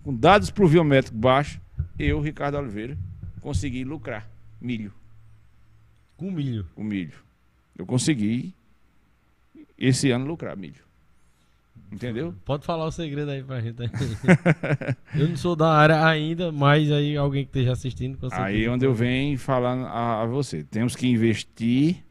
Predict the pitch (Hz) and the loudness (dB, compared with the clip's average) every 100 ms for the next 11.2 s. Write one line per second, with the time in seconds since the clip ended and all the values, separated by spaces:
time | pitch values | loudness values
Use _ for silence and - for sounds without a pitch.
0 | _ 107 113 120 120 127 151 - - 160 | _ 0 4 6 6 6 6 4 4 6
1 | 139 143 107 127 139 135 107 104 95 87 | 6 6 8 10 10 10 8 4 4 2
2 | - _ _ _ _ - - - _ - | -4 _ _ _ _ -20 -20 -20 _ -20
3 | - - - _ _ _ _ _ - 92 | -20 -20 -20 _ _ _ _ _ -14 -10
4 | 110 110 139 - - 135 123 135 127 165 | -6 -2 -2 -2 0 0 2 0 0 0
5 | 180 101 69 - - _ _ _ _ _ | 0 -2 -4 -12 -20 _ _ _ _ _
6 | _ - - 110 123 117 123 107 80 - | _ -16 -10 -8 -6 -6 -6 -6 -10 -14
7 | _ _ _ - 120 - 143 113 131 135 | _ _ _ -4 -4 0 -2 0 -2 -2
8 | 117 131 165 165 - 120 120 123 - - | -2 -4 -4 -8 -4 0 0 0 -6 -20
9 | - - - - - - - - - - | -20 -20 -20 -20 -20 -20 -20 -20 -20 -20
10 | _ _ _ _ _ _ 101 127 117 143 | _ _ _ _ _ _ -12 -8 -6 -6
11 | 107 82 | -6 -8